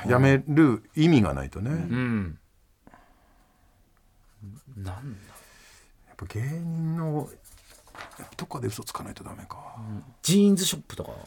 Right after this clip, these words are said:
Speaker 2: あー。はい。ジーンズ専門店。
Speaker 1: うん。
Speaker 2: ジーンズの専門店。
Speaker 1: うん。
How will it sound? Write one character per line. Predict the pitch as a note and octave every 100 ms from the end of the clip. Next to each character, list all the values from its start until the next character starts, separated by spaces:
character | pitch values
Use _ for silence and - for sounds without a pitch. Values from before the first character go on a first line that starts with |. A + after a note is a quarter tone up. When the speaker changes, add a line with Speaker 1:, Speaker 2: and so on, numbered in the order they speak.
| - -
Speaker 2:
あ | B2+ D3 E3+ E3+ D#3+ D#3 C#3+ B2 G#2 D#2 _ _ _ _ _ _
ー。 | C3+
は | C3+ G#2
い。 | - _ _ - _ _ _ _ _ _ _ _ _ _ _ C3+
ジ | C#3
ー | D3
ン | C3+
ズ | G2+
専 | B2 A#2
門 | A2+
店。 | G2 D2 - _ A#2
Speaker 1:
う |
ん。 | A#2 A2+ F#2+ D#2
Speaker 2:
ジ | D3+ G#3+
ー | B3+
ン | A3
ズ | B3+
の | F#3+
専 | C3+ A#2
門 | G#2 F2+
店。 | D#2 F#2+
Speaker 1:
う |
ん。 | B2 A#2 G2+